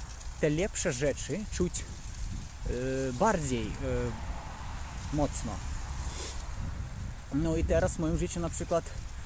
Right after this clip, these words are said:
nie wiem, <laughs> kolega pokazał mi drona i byłem jak dziecko zachwycony tym dronem, albo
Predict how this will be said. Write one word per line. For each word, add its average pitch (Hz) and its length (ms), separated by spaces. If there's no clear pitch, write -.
nie 170 120
wiem, 127 200
<laughs> 277 340
kolega 180 400
pokazał 175 400
mi 170 120
drona 175 440
i 170 40
byłem 170 460
jak 170 180
dziecko 190 320
zachwycony 143 500
tym 131 160
dronem, 123 380
albo 156 580